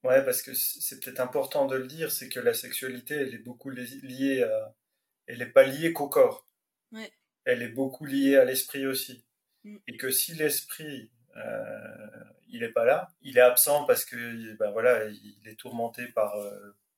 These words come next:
Speaker 1: par l'un ou l'autre sujet, ben ça va être plus difficile. Je dis pas que c'est pas impossible, mais, euh, voilà, ça sera, ça sera globalement plus compliqué.
Speaker 2: Mm.
Speaker 1: Parce que on est, on n'est plus dans la notion de cadeau à l'autre, puisque
Speaker 2: Ouais.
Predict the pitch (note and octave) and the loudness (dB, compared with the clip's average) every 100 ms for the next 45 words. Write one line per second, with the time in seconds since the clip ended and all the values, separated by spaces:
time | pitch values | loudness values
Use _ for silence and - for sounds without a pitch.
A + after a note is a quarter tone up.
0 | - G#2 A2+ A#2+ A#2 A#2 A#2 A#2 A2+ - | -8 -4 0 0 -2 -12 -14 -14 -14 -14
1 | A#2 C3+ E3+ - _ _ B2+ - B2 A#2+ | -4 -2 -2 -4 _ _ -6 -4 -2 -4
2 | - A#2+ A#2+ - B2 A#2+ A2+ _ _ _ | -6 -14 -12 -10 -12 -14 -18 _ _ _
3 | _ _ A#2 G#2+ - - C3+ - B2 B2 | _ _ -20 -16 -4 -2 -2 -2 0 2
4 | C#3 C3+ - E3 C3 B2 A#2+ A#2 A2 _ | 2 -2 -4 -6 -2 -2 -2 -8 -12 _
5 | _ _ A#2+ A2+ G2+ - - B2 B2 A#2+ | _ _ -6 -6 -10 -12 -6 -4 -4 -4
6 | G#2+ G#2+ - - A#2 A2 A#2 A#2 A#2+ B2+ | -8 -12 -18 -12 -12 -12 -6 -2 -2 -4
7 | B2+ C3 B2+ - A#2+ - - - _ _ | -12 -16 -20 -20 -20 -20 -20 -20 _ _
8 | _ _ _ _ G3+ _ - B2 - - | _ _ _ _ -20 _ 2 2 0 -2
9 | C#3 D3 C3 A#2+ A2+ - _ _ - - | -2 0 0 -2 -6 -14 _ _ -8 -2
10 | C3+ C#3 E3 D#3+ C3+ C3+ C#3 C#3 D#3+ D#3 | 0 0 0 4 6 6 4 0 -2 -6
11 | - C3+ C3+ C3+ C3 C3 - - - C#3 | 0 2 4 2 0 -6 -18 -20 -10 -8
12 | - C3+ A2+ | -6 -6 -8